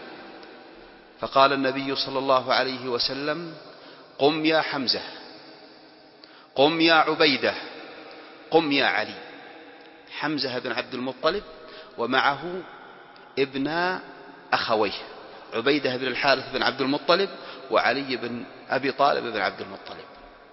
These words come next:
فلما خرجوا للقوم قالوا: "من القوم؟" فقال حمزة: "حمزة بن عبد المطلب"،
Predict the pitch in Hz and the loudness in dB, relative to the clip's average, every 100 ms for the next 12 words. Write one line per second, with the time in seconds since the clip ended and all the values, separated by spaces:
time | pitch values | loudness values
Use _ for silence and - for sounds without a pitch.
0 | - - - - - - - - 117 127 | -20 -20 -20 -20 -20 -20 -18 -8 -4 0
1 | 120 117 117 - - - - - 117 117 | 2 2 -2 -10 -18 -16 -4 2 4 4
2 | 117 107 - 120 110 127 131 120 - 131 | 2 0 0 -4 0 2 2 0 6 6
3 | 175 196 214 190 165 180 196 - - - | 6 4 4 6 6 6 2 -8 -10 -12
4 | - - - 101 120 127 135 131 - - | -14 -12 -10 0 6 6 4 -2 -8 -2
5 | 123 135 143 135 - - - 135 117 104 | -2 0 -2 -2 -6 -6 0 0 0 -4
6 | 98 98 95 - 101 101 - 95 92 | -4 -4 -4 -4 -8 -8 -6 -6 -8